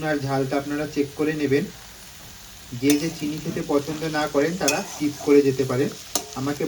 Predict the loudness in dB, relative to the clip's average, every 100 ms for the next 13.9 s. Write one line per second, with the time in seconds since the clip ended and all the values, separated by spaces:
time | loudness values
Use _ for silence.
0 | 0 2 4 2 0 4 4 2 -2 2
1 | 2 2 -6 -16 -8 -4 -2 0 0 2
2 | 2 0 -4 -10 -12 -16 -18 -20 -8 -4
3 | -2 -2 -2 0 2 0 -2 -4 -2 0
4 | 0 0 -2 -2 -2 2 2 2 -6 -18
5 | -20 -8 -4 -2 -2 -4 -8 -6 -4 -4
6 | -4 -4 0 0 -2 -8 -6 0 4 6
7 | 4 4 -2 -2 -16 -10 -6 -2 -2 2
8 | 2 2 0 0 4 6 4 0 2 2
9 | 0 -4 -8 -10 -12 -16 -20 -20 -20 -20
10 | -20 -20 -20 -20 -16 -10 -10 -10 -10 -2
11 | 0 2 0 4 4 4 2 0 2 0
12 | 0 0 0 0 0 2 2 2 2 -2
13 | -2 -12 -18 -8 -6 0 4 4 4